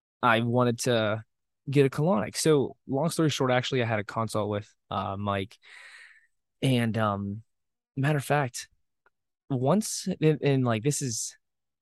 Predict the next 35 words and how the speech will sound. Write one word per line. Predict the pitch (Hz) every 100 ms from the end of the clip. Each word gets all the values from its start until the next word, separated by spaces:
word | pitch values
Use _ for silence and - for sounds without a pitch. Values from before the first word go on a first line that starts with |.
| _
I, | - 76 127
I've, | 180 - - - -
I've | 139
actually | - 165 151
spoken | - 135 123 120
on, | 110 -
on | 110
this | 104
before | 110 - 110
in |
the | 104
podcast, | 113 107 107 107 107
but, | 110 101 _ -
um, | - 107 98 95 98 _ _ _ _ _ _ _ _ _ _ _ _ _ -
when | 127 131
I | 214
was | 190
raw | 107 107 101 95 95 - _ _ -
back | 104 101
in | 98 98 98
twenty | - 120 113
nineteen, | 104 98 107 98 101 - _
it | 127
was | 139
about | 151 175 151 _ -
eight | 139
months | 123 113 98
in, | 85 98 _ _ _ _ _ _ -
and | 104 101
I'm | 98 117
working | 147 151
out | 147
at |
the | 113
gym, | 113 104 101 107